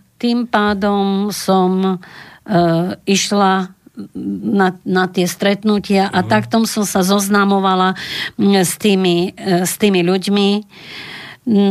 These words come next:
Speaker 1: No a to je vlastne výsledok, že ja som to, sa to, tejto, tomuto výskumu venovala tak od toho roku, e, tisíc deväťsto sedemdesiat päť až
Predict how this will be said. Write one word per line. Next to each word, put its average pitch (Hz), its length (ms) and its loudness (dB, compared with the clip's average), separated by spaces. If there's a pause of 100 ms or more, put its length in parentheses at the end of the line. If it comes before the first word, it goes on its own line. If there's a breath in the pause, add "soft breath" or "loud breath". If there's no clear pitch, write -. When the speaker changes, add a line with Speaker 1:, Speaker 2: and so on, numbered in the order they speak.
(120)
Speaker 1:
No 202 240 0
a 202 480 0 (640)
to 247 160 2
je 240 80 4
vlastne 220 480 0
výsledok, 220 560 0
že 214 160 0
ja 214 160 2
som 208 580 0
to, 208 220 -4
sa - 160 -4
to, 214 240 0
tejto, 202 500 -2 (300)
tomuto 202 340 0
výskumu 196 600 0
venovala 190 580 0
tak 185 300 -4
od 185 160 -2
toho 190 400 2
roku, 185 480 0 (640 loud breath)
e, 170 400 2
tisíc 196 400 -2
deväťsto 190 320 0
sedemdesiat 185 880 -2
päť 180 320 -2
až 190 400 -2